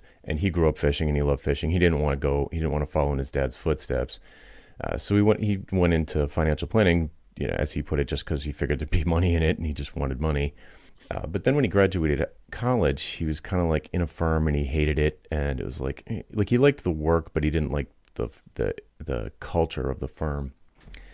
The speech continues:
And, and, uh, so we went to a show with his, um, uh, a, a con-,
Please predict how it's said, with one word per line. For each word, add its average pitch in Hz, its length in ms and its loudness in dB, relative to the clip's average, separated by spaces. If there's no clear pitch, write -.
And, 92 300 2
and, 85 320 2
uh, 87 180 4
so - 160 0
we 107 40 4
went 120 200 4
to 90 300 4
a 78 100 2
show - 280 0
with 87 120 4
his, 78 300 2
um, 69 360 0
uh, - 200 -8
a, - 120 0
a 71 40 0
con-, - 340 0